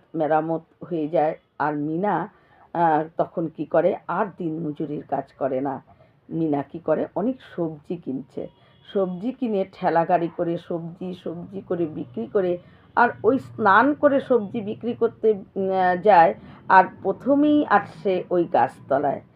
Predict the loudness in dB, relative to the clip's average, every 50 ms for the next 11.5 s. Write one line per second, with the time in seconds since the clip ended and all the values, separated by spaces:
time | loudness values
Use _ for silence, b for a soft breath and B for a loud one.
0 | b b b b b b -2 -2 -2 0 0 -2 -2 -2 -2 -2 -2 -2 -2 -4
1 | -4 -6 -4 2 2 2 2 2 -2 -4 -2 -2 -2 -2 -2 -4 -2 2 2 2
2 | 2 0 -4 -4 -4 -2 0 0 0 0 -2 b b b b b b -14 -10 0
3 | 4 6 6 6 4 0 -12 -6 -2 -2 -2 -2 -4 -14 -10 -4 -2 0 0 0
4 | -2 -6 -8 -4 -2 0 2 2 2 2 2 2 0 -2 _ -8 -6 -4 -2 -2
5 | -2 0 0 0 0 -2 0 2 4 4 4 2 0 -6 _ _ -4 -4 -2 -2
6 | -2 -2 -2 -4 b b b b b b -14 -14 -10 -6 -2 -2 -2 -2 -2 -2
7 | 0 0 2 2 2 0 -2 -4 _ -4 -4 -4 -4 -2 -4 -4 -4 -4 -8 -10
8 | -8 -8 -8 -8 -10 _ _ _ _ _ -8 -8 -8 -10 _ _ -4 -4 -2 0
9 | -2 -2 -2 -4 _ _ _ _ _ _ _ _ -20 -18 -16 -10 -6 -4 -2 0
10 | 2 2 2 0 -4 -8 -12 -12 -12 _ _ -4 -4 -4 -4 -4 -6 -2 0 2
11 | 2 2 0 0 -4 -4 -2 -2 -2 -4